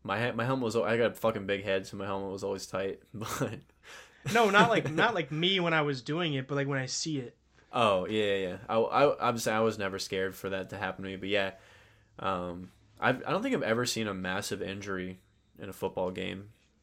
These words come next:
Speaker 2: Really?
Speaker 1: Like, where someone gets knocked unconscious like that for, like, they get fucking cracked or they d-, or I think re-, actually, that's not true. I think recently someone died.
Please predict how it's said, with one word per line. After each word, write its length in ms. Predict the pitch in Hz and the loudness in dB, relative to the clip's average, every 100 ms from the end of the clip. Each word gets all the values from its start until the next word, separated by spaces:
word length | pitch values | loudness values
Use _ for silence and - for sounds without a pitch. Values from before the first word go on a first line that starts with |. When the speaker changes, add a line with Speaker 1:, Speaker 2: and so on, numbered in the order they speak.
| _ _ _ _ | _ _ _ _
Speaker 2:
Really? 260 | 143 139 143 | -8 -6 -6
Speaker 1:
Like, 160 | 104 101 | -6 -6
where 80 | 98 | -4
someone 220 | 110 98 | -4 -4
gets 180 | 95 - | -6 -4
knocked 280 | 98 95 - | -2 -2 -4
unconscious 680 | 92 92 95 92 98 98 | -8 -8 -8 -6 -6 -6
like 180 | 95 95 | -6 -4
that 260 | 98 98 92 | -4 -4 -4
for, 160 | 95 | -6
like, 160 | 95 92 | -4 -6
they 100 | 95 | -8
get 120 | 92 | -8
fucking 380 | - 92 - 90 | -6 -8 -8 -12
cracked 480 | - 92 92 92 95 | -6 -4 -4 -6 -8
or 260 | 95 92 - - - - - _ - | -8 -8 -14 -20 -20 -20 -20 _ -10
they 140 | 90 | -8
d-, 140 | - | -6
or 320 | - 131 139 - - | 0 2 2 0 -4
I 100 | 123 | -2
think 180 | 196 170 | -2 -2
re-, 120 | 110 | 0
actually, 340 | 123 139 120 | 0 2 0
that's 220 | 98 104 - | 0 -2 -2
not 120 | 95 | -2
true. 140 | 101 | 0
I 40 | 98 | 0
think 160 | 123 | 0
recently 340 | 101 117 - 104 | -2 -2 -2 -4
someone 280 | 107 101 | -4 -4
died. 420 | 95 95 104 98 | -4 -2 -2 -2